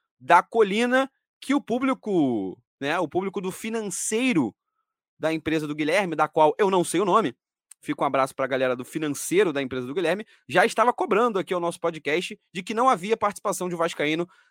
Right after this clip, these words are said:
na temporada dois mil e vinte e três aqui no Arquibancada R J. Fala, Marcelinho, tudo bom?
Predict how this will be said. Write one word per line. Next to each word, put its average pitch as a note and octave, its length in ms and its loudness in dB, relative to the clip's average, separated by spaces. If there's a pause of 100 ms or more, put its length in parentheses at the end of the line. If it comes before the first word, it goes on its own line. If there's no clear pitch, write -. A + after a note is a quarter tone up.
na D#3+ 160 4
temporada D3+ 580 2 (240)
dois D#3 220 4
mil D#3+ 80 -6
e D#3 40 -2
vinte D#3 180 -6
e - 20 -16
três D3+ 240 -2
aqui D3+ 160 -4
no C#3+ 60 -2
Arquibancada C#3 480 -4
R C3+ 80 0
J. B2+ 260 0
Fala, D#3+ 160 2
Marcelinho, D3+ 380 0
tudo C#3+ 120 -6
bom? D#3+ 200 6